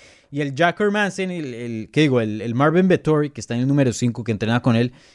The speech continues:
es también muy grande. Entonces, por ese lado lo veo complicado para Kelvin Gastelum, eh, Rubén. Pero, pero aún así creo que tiene un chance. Es un peleador relativamente joven y un peleador que es bueno,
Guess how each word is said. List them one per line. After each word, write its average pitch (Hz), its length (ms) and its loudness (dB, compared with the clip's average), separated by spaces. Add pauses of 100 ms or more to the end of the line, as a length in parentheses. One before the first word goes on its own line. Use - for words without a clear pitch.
(100)
es 113 160 -10
también 165 340 2
muy 175 160 0
grande. 185 440 -2 (340)
Entonces, 147 560 0 (440)
por 156 180 4
ese 185 220 2
lado 214 260 2
lo 156 120 0
veo 165 180 -2
complicado 143 560 -2
para 147 180 2
Kelvin 147 380 -2
Gastelum, 123 440 0 (360)
eh, 98 200 0
Rubén. 104 420 0 (920)
Pero, 120 960 4 (140)
pero 185 400 4 (920)
aún 202 260 2
así 233 360 -2
creo 220 240 2
que 170 100 -8
tiene 170 300 -2
un 196 100 -2
chance. 165 340 0
Es 139 60 -8
un 143 80 -6
peleador 156 300 2
relativamente 147 640 0
joven 160 300 2
y - 20 0
un 127 60 -2
peleador 131 380 -2
que 139 100 -6
es 131 40 -4
bueno, 127 400 0